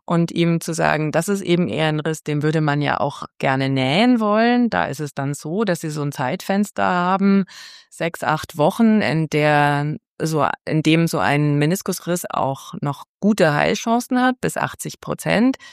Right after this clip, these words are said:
Wenn sie dieses Fenster dann überschritten haben, wird's natürlich mit der Heilung eher schwieriger. Man kann das trotzdem versuchen, aber die Heilchancen sinken rapide. Und dann gibt es natürlich auch viele Risse, die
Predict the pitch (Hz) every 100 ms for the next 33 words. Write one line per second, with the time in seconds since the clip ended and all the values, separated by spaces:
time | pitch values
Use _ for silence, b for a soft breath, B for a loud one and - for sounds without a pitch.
0 | B - 170 165 170 160 165 - 160 170
1 | 165 156 151 - - - - 180 233 208
2 | 196 196 202 196 185 165 - 160 160 156
3 | 151 151 147 139 139 143 175 175 170 b
4 | b b - 160 151 - - 185 240 233
5 | 214 196 156 156 143 - - 147 - 143
6 | 143 139 170 226 220 - 143 151 143 139
7 | 135 139 143 143 - 143 139 B B B
8 | - 165 160 156 139 143 - - 151 156
9 | 123 - 156 B B B 160 156 151 190
10 | 214 196 190 - - _ 151 143 - 185
11 | 190 - 143 - 185 196 170 196 - 196
12 | 196 170 160 156 151